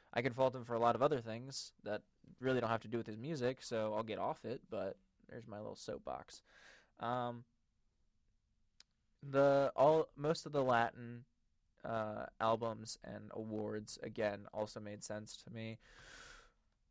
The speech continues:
Uh, again, bluegrass, contemporary, traditional, folk, all of those. Um, I listened to 'em, but I didn't get a chance before this episode to listen to the other ones that were nominated,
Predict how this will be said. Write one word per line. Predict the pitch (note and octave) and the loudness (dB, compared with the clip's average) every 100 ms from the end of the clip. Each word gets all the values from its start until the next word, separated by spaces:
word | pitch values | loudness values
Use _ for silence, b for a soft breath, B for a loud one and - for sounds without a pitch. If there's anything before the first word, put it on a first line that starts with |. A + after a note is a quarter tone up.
| _ - | _ -2
Uh, | C#3+ C#3+ C#3 C#3 B B B B | 4 6 6 2 B B B B
again, | C3+ D#3 E3 D#3+ D#3 D3+ _ - | -6 0 2 2 -2 -12 _ 0
bluegrass, | D#3 D#3 D3+ D3 C#3+ | 2 8 8 8 4
contemporary, | C3+ B2 C3 B2 B2+ B2 A#2+ | -4 -6 -6 -2 2 2 2
traditional, | - A#2 A2+ - A#2 A2+ G#2+ - | -2 -4 -4 -4 -6 -6 -6 2
folk, | A2 G#2+ A2+ - | 4 4 2 -2
all | A#2 C3 | 4 4
of | C3 | 2
those. | A#2 A#2 A2+ A2+ - - b b b | 2 4 6 2 -2 -16 b b b
Um, | - A2 G#2+ G#2 G#2 _ _ - | 2 4 4 0 -4 _ _ 2
I | A#2+ | 4
listened | D3 E3 F3 E3 | 4 0 -4 -2
to | F3 E3+ | 0 2
'em, | E3 D#3+ - - | 0 -4 -12 -2
but | B2+ | 4
I | A#2+ | 4
didn't | C#3 C#3 | 4 2
get | C3 | 0
a | A#2+ | 0
chance | - C#3 B2+ A#2+ - | -4 -6 -6 -8 -6
before | A#2+ - B2+ A#2+ | -8 -2 2 2
this | A2 A2 - - | 2 0 0 0
episode | A#2 - A#2 A2 | 0 0 0 0
to | - | -2
listen | A2+ A2 A2+ | -4 -4 -6
to | A2+ B2 A2+ A2 | -8 -4 -2 -2
the | A2 G#2+ G#2 G#2+ - | 0 0 0 -2 0
other | C3 C3 | 0 2
ones | C3+ | 2
that | A#2+ | 0
were | G#2+ | 2
nominated, | B2+ D#3 D#3+ E3 D#3+ D#3+ | 2 4 4 4 4 4